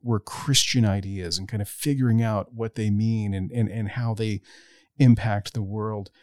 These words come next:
And then on, on another level, I would describe what I try to do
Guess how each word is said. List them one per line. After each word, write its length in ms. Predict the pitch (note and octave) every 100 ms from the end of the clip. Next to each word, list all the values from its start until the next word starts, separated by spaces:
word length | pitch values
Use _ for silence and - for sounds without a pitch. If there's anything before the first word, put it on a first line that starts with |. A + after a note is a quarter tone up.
| _ _ _ _ D#3
And 140 | D3+
then 180 | D#3 D3+
on, 200 | D#3 D#3 -
on 160 | D3+
another 420 | D3 D3+ G3+ A#3+ E3+
level, 520 | C3 A2+ A#2 A#2 - _ _ _ _ _
I 100 | B2+
would 140 | B2+ A#2
describe 600 | A#2+ - C3 B2 G#2+ G#2 - C3+ B2 _ _ - D3+ D#3
what 220 | C#3+ C3
I 140 | C#3 D3+
try 360 | - C3 A#2+
to 200 | A#2+ -
do 460 | A#2 B2 A2+ A2